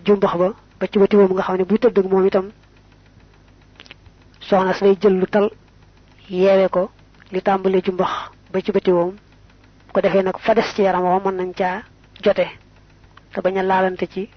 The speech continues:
diggante boobu. Faslu, li ab dog la, fi nifaasi, ci dereti wasin, wa maag la nga xam ne yata'allaqu, dana aju,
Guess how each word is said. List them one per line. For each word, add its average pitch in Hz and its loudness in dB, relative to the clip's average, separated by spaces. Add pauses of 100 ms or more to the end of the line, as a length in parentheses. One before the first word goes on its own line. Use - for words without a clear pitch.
(180)
diggante 196 -2
boobu. 175 -2 (1600)
Faslu, 196 0
li 202 0
ab 202 0
dog 190 2
la, 190 -2 (1160)
fi 190 0
nifaasi, 185 -2
ci - -10
dereti 190 0
wasin, 196 2 (320)
wa 190 0
maag 180 -2
la 190 -2
nga 196 -4
xam 185 -6
ne 185 -10 (640)
yata'allaqu, 185 -2
dana 185 -4
aju, 185 -2